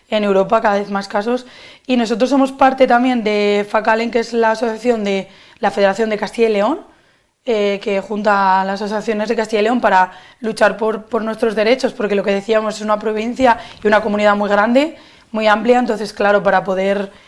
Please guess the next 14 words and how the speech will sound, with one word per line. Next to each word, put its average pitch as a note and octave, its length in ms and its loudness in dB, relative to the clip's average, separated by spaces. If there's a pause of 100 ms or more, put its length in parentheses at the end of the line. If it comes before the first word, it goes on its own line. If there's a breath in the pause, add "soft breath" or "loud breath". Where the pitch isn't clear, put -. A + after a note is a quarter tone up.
(120)
luchar A3 400 0
por A#3 160 2
objetivos G#3 720 -2
comunes A3+ 640 -4
estamos G3 480 -4
dentro G#3 280 -2
de, F#3 360 -2 (400 loud breath)
de G#3 120 4
la G3 80 4
Federación G3+ 380 0
de G#3 80 -4
Castilla A3+ 260 -4
y - 40 0
León C#4 200 0